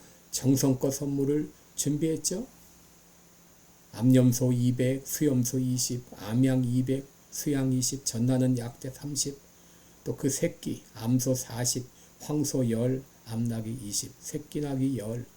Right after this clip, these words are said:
뭐, 어마어마한 선물을 준비했죠. 정성껏 준비했죠. 이것을 보았을 때 에서가 뭘 느꼈을까요?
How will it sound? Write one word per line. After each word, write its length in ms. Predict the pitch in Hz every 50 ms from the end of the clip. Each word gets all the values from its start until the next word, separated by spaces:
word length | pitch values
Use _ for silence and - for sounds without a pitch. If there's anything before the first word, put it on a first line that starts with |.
| - - - - - - - - - - - - -
뭐, 160 | - 160 -
어마어마한 840 | - 120 123 127 147 180 208 240 220 220 226 226 202 190 196 208 214
선물을 420 | - 180 170 156 147 135 131 156
준비했죠. 540 | - 135 120 127 - 139 123 - - - 131
정성껏 580 | - - 135 180 180 180 233 226 - 269 269 262
준비했죠. 560 | - - 226 208 240 240 240 226 - - - - - - - - - - - - - - - - - - - - - - - - - - - - - - - - - - - - - - - - - - - - - - - - - - - - - - - - - - - - - - -
이것을 320 | 147 135 127 - 139 127
보았을 340 | - 131 117 113 - 127 123
때 140 | - 117 107
에서가 320 | 107 - 117 107 110 110
뭘 260 | 107 101 101 107 104 98
느꼈을까요? 680 | 92 - - 95 - - - - 110 135 185 262 254